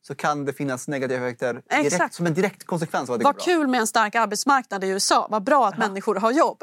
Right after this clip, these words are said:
Speaker 2: Men det riskerar att liksom spä på inflationen med löneökningar och så vidare. Ja, n-, något positivt på uppsidan pratar vi också om.
Speaker 1: Ja. Jag trodde det var Kina.
Speaker 2: Ja, men det är ju Kina. Men det är ju två, två sidor av det. Alltså, det är tvegat svärd.
Speaker 1: Ja, okej.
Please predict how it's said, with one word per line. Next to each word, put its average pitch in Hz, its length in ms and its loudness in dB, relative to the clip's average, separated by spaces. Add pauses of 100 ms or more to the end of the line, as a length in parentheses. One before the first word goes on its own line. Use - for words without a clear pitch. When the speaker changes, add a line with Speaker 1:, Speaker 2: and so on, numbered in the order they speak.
Speaker 2:
Men 202 400 2 (560)
det 208 280 2
riskerar 185 480 0
att - 300 -4
liksom - 380 -6
spä - 300 -2
på 165 200 -6
inflationen 185 540 -4
med 190 100 -2
löneökningar 180 440 -4
och - 60 -10
så - 80 -12
vidare. - 200 -8
Ja, - 140 4 (240)
n-, 240 200 -6 (140)
något 240 200 -4
positivt 226 380 -2
på 233 60 0
uppsidan 208 580 -2
pratar 185 280 -6
vi 185 80 -2
också - 220 -6
om. - 180 -6
Speaker 1:
Ja. 196 240 -2 (380)
Jag 147 100 -6
trodde 196 180 2
det 156 100 0
var 190 80 0
Kina. 127 340 -4 (500)
Speaker 2:
Ja, 277 100 6
men 370 100 2
det 381 80 2
är 359 220 2
ju 381 80 -2
Kina. 233 380 4
Men 269 280 0
det 330 60 2
är 339 100 4
ju 330 60 0
två, 330 340 2 (100)
två 330 200 0
sidor 302 360 0
av 240 180 2
det. 247 140 -2
Alltså, 269 160 -2
det 294 80 0
är - 20 -2
tvegat 262 400 0
svärd. - 200 -2
Speaker 1:
Ja, 208 160 -2
okej. - 160 -8